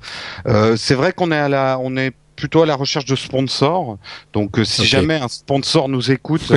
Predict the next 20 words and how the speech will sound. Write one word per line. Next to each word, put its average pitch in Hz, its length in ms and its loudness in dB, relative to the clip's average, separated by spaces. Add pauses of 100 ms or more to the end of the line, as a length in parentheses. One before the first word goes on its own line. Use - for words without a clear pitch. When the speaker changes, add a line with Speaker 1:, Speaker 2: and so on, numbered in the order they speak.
(180)
Speaker 2:
<laughs> - 240 -12
Speaker 1:
bah, 120 300 2
euh, 110 140 2
qu'il 151 220 2
me 156 140 4
contacte, 143 640 -2
euh, 107 460 0 (240)
j 135 200 0
kenborg 127 540 2
arobase 107 460 -2
no 120 180 4
watch 127 360 0
point 107 240 -2
net, 110 340 -2
mon 104 180 -4
adresse 101 380 0
business 127 580 -2
officielle, 110 540 0
enfin 95 200 -4
business, 98 500 -4